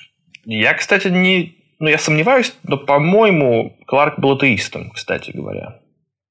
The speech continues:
Ну, да и неважно, на самом деле. А, я, наверное, скажу, что да, мне тоже понравилось. Поставил на Goodreads три звезды, даже думал, что, может, четыре. А, как раз-таки ровно потому, что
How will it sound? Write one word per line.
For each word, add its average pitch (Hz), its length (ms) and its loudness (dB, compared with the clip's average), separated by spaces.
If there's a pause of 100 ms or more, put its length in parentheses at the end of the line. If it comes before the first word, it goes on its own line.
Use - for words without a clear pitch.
(1040)
Ну, 214 200 4
да 180 120 4
и 214 60 6
неважно, 110 400 4
на 101 100 -8
самом 95 240 -2
деле. - 240 -8 (520)
А, 110 340 2
я, 117 220 2
наверное, 160 380 4
скажу, 143 360 0
что - 260 -2
да, 135 140 4
мне 127 120 0
тоже 131 240 2
понравилось. 117 640 2 (100)
Поставил 117 560 2
на 120 140 -2
Goodreads 117 360 -2
три 117 120 0
звезды, 104 460 0
даже 101 260 0
думал, 101 220 -2
что, - 160 -6
может, 101 260 -2
четыре. 107 480 -2 (360)
А, 98 220 0
как 98 180 -8
раз-таки 113 360 -4
ровно 101 200 -2
потому, 107 260 -2
что 98 520 -2